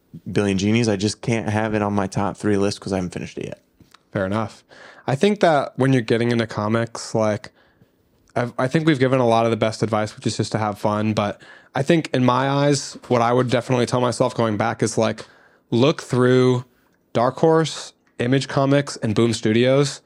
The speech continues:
Speaker 2: And you can go on their website and look at their titles, and you can kind of read descriptions and see what looks fun. And I think that's a lot easier gateway than,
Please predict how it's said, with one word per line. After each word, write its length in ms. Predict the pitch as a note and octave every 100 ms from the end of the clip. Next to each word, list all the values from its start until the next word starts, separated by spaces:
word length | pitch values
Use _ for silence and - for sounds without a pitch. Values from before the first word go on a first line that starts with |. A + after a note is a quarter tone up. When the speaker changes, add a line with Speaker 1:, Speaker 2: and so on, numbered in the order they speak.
| - - _ -
Speaker 2:
And 220 | A#2+ B2
you 80 | C#3
can 80 | D#3+
go 80 | C#3+
on 100 | B2
their 80 |
website 400 | A2+ A2+ C3+ C3+
and 100 | A#2+
look 120 | A2+ A2+
at 60 |
their 100 | A2+
titles, 440 | G#2+ A2 A2+ C3+ -
and 100 | B2
you 80 | A2
can 100 | A#2+
kind 180 | B2
of 60 | A2
read 100 | A2+
descriptions 480 | G#2+ A2 G#2 A2+ A2
and 100 | G#2
see 140 | A2+
what 160 | A2 F2+
looks 200 | G#2 -
fun. 380 | G#2+ G#2 C3 C#3 - - - -
And 120 | A#2+
I 80 | A#2+
think 220 | C3+ C3+
that's 180 | C3+ C3
a 60 | B2
lot 200 | A#2+ A#2
easier 340 | A#2+ A2 A#2
gateway 480 | G2+ G#2+ F#2 A2+ A2+
than, 420 | A2 A2+ A2+ A2+